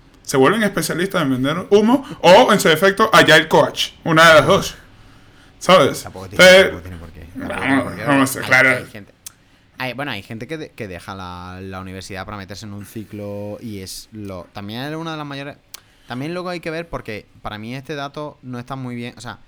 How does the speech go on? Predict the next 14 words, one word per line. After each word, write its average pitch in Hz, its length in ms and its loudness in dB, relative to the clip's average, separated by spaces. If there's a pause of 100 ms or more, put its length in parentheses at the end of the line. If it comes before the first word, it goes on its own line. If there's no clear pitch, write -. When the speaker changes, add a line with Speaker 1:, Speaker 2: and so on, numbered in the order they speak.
(220)
Speaker 2:
está 127 640 -12
así 131 260 -12
muy 131 300 -8
escueto 123 460 -8
porque 117 180 -12
no 104 100 -14
está 120 120 -14
complementado, 104 480 -14
porque 92 180 -18
también 95 260 -16
hay 101 40 -14
que 117 140 -14
seguir 117 180 -10
analizando 117 560 -12